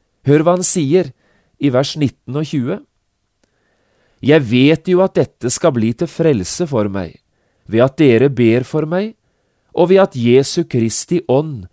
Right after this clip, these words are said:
hjelper meg. Slik er det min lengsel og mitt håp, at jeg ikke skal bli til skamme i noe, men at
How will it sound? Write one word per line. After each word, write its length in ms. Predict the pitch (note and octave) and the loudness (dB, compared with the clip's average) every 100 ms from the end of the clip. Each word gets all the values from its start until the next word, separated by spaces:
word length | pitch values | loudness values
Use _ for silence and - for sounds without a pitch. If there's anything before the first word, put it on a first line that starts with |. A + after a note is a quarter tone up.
| - | -10
hjelper 480 | F2+ F2+ F#2 C3 B2+ | -4 -4 -4 -8 -6
meg. 220 | B2+ - _ _ _ _ _ _ _ _ - | -8 -10 _ _ _ _ _ _ _ _ -10
Slik 360 | - D3 E3+ | 0 0 2
er 120 | F3 F3 | 2 2
det 80 | |
min 200 | D#3+ D#3 C#3 | 0 -2 0
lengsel 600 | A2+ A#2 B2+ - - D3 C3+ | 0 0 -2 -4 -2 -2 -2
og 140 | C#3 | -2
mitt 160 | D3 D3 | -2 -2
håp, 420 | C3 D3 C#3+ _ _ _ _ _ _ | -2 0 -4 _ _ _ _ _ _
at 200 | - A#2 | -6 0
jeg 240 | D#3+ E3 - | 2 2 0
ikke 160 | C3+ | -4
skal 240 | B2+ E3+ C#3 | -2 0 0
bli 140 | A2+ A2+ | 0 -2
til 160 | C#3+ | -4
skamme 560 | C#3 - E3 A#2+ F2+ B2+ | -2 0 0 -2 -4 -6
i 140 | C#3 D#3 | -4 -4
noe, 480 | D#3+ C3 G#2 F3 - _ _ _ _ _ _ - | -4 -4 -6 -8 -10 _ _ _ _ _ _ -6
men 200 | G#2+ A#2+ | -2 0
at 180 | B2 | -2